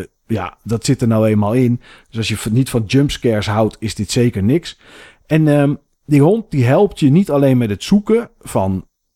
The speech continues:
objecten of items of een weg die je moet bewandelen.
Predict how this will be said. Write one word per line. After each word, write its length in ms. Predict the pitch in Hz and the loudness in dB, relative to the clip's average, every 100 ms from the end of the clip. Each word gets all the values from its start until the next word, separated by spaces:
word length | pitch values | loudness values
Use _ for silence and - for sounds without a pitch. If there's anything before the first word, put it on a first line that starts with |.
| _ _ _ _ | _ _ _ _
objecten 680 | - 131 104 95 - - 90 - | -6 -4 -2 -4 -6 -10 -10 -8
of 200 | 92 - 98 | -14 -10 -4
items 520 | 107 - 92 90 - - | -4 -2 -4 -4 -6 -6
of 300 | 101 87 - | -6 -6 -10
een 180 | - 95 | -4 -2
weg 260 | 117 - 139 | 0 0 -2
die 140 | 151 | 0
je 80 | 135 | 2
moet 140 | 131 | 0
bewandelen. 560 | 113 120 127 123 120 | 0 0 2 0 -2